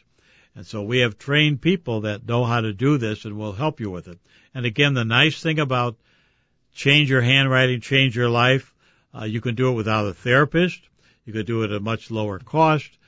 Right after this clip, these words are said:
in a much shorter time, and in the privacy of your own home, and nobody ever knows. You will never be, you know, found that you went to a therapist or something. Not that some people don't need to go to a therapist sometimes,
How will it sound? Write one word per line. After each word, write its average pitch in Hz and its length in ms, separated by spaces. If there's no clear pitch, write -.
in 135 80
a 101 60
much 123 220
shorter 127 480
time, 147 560
and 113 160
in 110 120
the 101 100
privacy 135 840
of 104 120
your 110 220
own 113 480
home, 165 480
and 104 180
nobody 117 460
ever 117 240
knows. 104 500
You 120 100
will 117 140
never 131 300
be, 127 180
you 135 220
know, 110 240
found 139 380
that - 280
you 127 320
went 127 280
to 135 100
a 120 60
therapist 139 560
or 95 60
something. 87 380
Not 131 180
that 135 80
some 135 180
people 120 240
don't 117 240
need 143 220
to 160 100
go 135 200
to 123 220
a 123 40
therapist 123 600
sometimes, 117 560